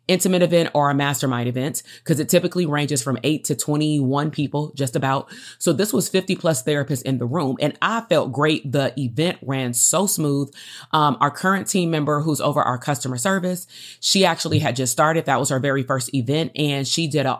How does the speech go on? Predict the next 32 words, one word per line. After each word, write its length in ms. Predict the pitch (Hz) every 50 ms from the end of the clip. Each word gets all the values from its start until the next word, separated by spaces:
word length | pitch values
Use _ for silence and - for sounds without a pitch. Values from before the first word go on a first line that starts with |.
| -
awesome 340 | - 143 151 156 - 160 147
and 80 | 143 - 143 135
phenomenal 260 | 131 131 120 117 123
job. 400 | 123 147 151 156 151 156 - - - - - - - - -
People 280 | - 185 170 170 156
thought 240 | - 156 147 151 -
that 100 | 143 123
she 120 | - 160
had 120 | 147 131 120
been 140 | 139 143 143
with 100 | 147 143
our 100 | 135 135
company 300 | - 147 139 - 143 135
for 340 | 123 - 131 131 127 127 -
so, 360 | - - - - - 180 190
so 200 | 190 - - 131
long, 320 | 117 127 107 110 113 123 -
right? 360 | - 135 143 147 147 - - - - - - - - -
But 200 | 131 170 165 156 -
at 100 | 151 160
the 120 | - - -
end 140 | 175 196 220
of 60 | 208
the 100 | 170 143
day, 520 | 131 139 143 147 151 143 139 135 139 - -
when 320 | 131 127 135 160 170 180
we 140 | 175 190 175
looked 300 | 156 151 151 151 147 - -
at 200 | 139 143 - -
the 100 | 139 123
total 520 | 123 - - - 151 156 170 175 165 165
investment 760 | - 151 156 151 135 139 135 135 127 - 127 131 131 123 -